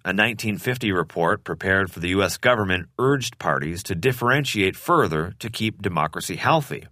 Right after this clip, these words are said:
Through the nineteen sixties and seventies, both Republicans and Democrats were advocates for gun control laws,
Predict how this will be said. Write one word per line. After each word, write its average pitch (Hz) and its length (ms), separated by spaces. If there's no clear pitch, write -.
Through 127 200
the 107 40
nineteen 101 460
sixties 104 640
and 80 160
seventies, 98 640
both 135 440
Republicans 117 800
and 131 380
Democrats 95 680
were 92 180
advocates 101 580
for 120 160
gun 135 280
control 85 420
laws, 65 540